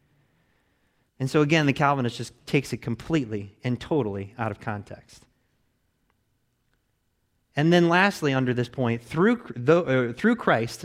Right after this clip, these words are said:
God made room and humbles himself to extend his hand of mercy to sinners.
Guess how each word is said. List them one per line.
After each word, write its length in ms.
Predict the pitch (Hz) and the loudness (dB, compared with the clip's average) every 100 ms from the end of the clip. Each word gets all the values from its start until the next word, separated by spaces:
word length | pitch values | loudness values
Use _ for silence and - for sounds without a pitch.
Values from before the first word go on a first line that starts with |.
| 127 | -4
God 360 | 127 147 180 170 | 2 4 4 2
made 300 | 156 156 160 | 0 2 2
room 460 | 135 127 110 120 - _ _ _ _ _ _ _ - - | 2 2 2 -2 -8 _ _ _ _ _ _ _ -14 -2
and 220 | 147 147 | 0 2
humbles 440 | 147 175 156 143 | 2 2 0 0
himself 460 | 135 123 - 113 113 | 0 -2 0 -2 -2
to 120 | - | -6
extend 480 | 120 - - 143 127 | -8 -8 -6 -4 -2
his 240 | 113 160 - | -2 -2 -2
hand 260 | 165 147 | -2 -2
of 80 | 127 | 0
mercy 420 | 127 135 131 110 | 2 2 0 -8
to 140 | - 113 | -10 -8
sinners. 540 | - 110 104 - | -4 -4 -6 -14